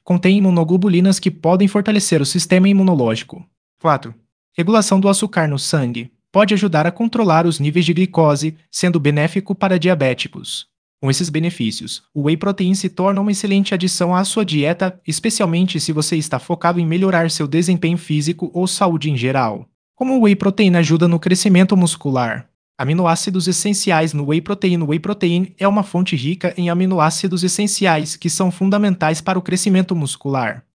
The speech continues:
Esses aminoácidos não podem ser produzidos pelo corpo, então precisamos obtê-los através da alimentação. Quando você consome whey protein,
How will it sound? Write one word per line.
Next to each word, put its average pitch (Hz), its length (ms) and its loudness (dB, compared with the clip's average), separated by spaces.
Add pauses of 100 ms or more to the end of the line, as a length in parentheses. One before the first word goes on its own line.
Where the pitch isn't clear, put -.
(180)
Esses 143 220 -2
aminoácidos 175 720 0
não 190 180 2
podem 220 320 0
ser 180 280 -2
produzidos 196 580 -2
pelo 196 240 -4
corpo, 131 560 -4
então 151 260 -2
precisamos 180 560 0
obtê-los 190 440 0
através 151 500 -2
da 156 100 -2
alimentação. 151 800 -4 (400)
Quando 170 200 2
você 180 260 0
consome 180 440 0
whey 165 200 2
protein, 196 480 -4